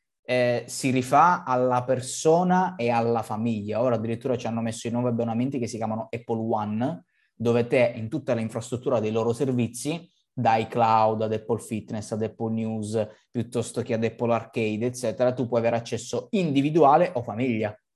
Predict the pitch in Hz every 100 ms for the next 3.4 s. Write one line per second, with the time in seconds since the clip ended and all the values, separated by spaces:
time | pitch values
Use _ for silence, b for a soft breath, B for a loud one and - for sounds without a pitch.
0 | 107 104 104 101 131 - 107 - _ -
1 | 113 107 104 - 107 - 110 107 104 104
2 | 113 104 107 98 101 104 98 101 110 104
3 | 104 107 104 107